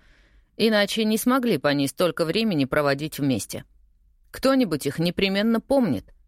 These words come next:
Остались ведь там старожилы. Возможно, удастся на месте разузнать больше и быстрее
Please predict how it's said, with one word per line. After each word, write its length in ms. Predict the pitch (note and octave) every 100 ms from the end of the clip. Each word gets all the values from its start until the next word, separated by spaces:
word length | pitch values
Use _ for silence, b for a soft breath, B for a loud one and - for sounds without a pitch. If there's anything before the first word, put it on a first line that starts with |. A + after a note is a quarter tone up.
| _ _ -
Остались 580 | G3+ - C4 C#4+ G#3 D#3
ведь 220 | C3+ -
там 200 | D#3 B2
старожилы. 680 | - E3+ E3+ E3 C#3 A#2 - _ _ _ _ _ -
Возможно, 640 | F3+ F3+ D3 F3 F#3 E3
удастся 420 | D#3 D#3 F3 - D#3
на 160 | D3+
месте 400 | D3 E3+ - D#3+
разузнать 640 | C#3+ C#3 D3+ D#3 E3+ C#3+
больше 560 | B2 D#3 F3+ E3+ - D#3
и 20 |
быстрее 760 | D3 D#3+ - F#3+ A3+ F#3 A2